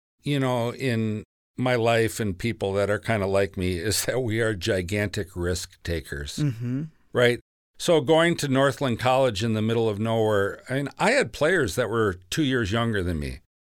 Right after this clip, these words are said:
Speaker 1: right? And trying to, and I was like, "We're gonna win a national championship here," you know, and everyone else is probably sitting there going, "What kind of drugs are you on?"
Speaker 2: <laughs>
Speaker 1: Right? But that, that,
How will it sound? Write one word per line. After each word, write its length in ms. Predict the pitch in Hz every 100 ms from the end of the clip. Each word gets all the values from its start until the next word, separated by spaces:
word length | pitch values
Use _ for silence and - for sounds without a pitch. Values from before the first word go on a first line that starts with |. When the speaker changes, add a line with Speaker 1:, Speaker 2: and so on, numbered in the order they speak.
| _ _
Speaker 1:
right? 300 | - 123 123 -
And 220 | 123 120
trying 400 | - 139 135 120
to, 440 | - 110 110 98 -
and 200 | - 135
I 80 | 135
was 180 | 143 117
like, 220 | 123 -
"We're 140 | 104
gonna 180 | 147 123
win 160 | 98 107
a 80 | 110
national 440 | 110 113 - 113
championship 680 | - 147 170 110 87 101 87
here," 160 | 95 80
you 120 | 95
know, 80 | 98
and 100 | 90
everyone 320 | 101 92 92
else 280 | 98 110 90
is 160 | 82
probably 340 | - 92 82 82
sitting 320 | - 92 92
there 140 | 90
going, 260 | 82 87 85
"What 180 | 87 87
kind 180 | 90
of 60 | 85
drugs 340 | 82 135 131
are 60 | 101
you 120 | 78
on?" 180 | 73 71
Speaker 2:
<laughs> 420 | 226 262 190 220
Speaker 1:
Right? 240 | - 156 - - - -
But 180 | 175
that, 340 | 170 165 160 110
that, 240 | 143 151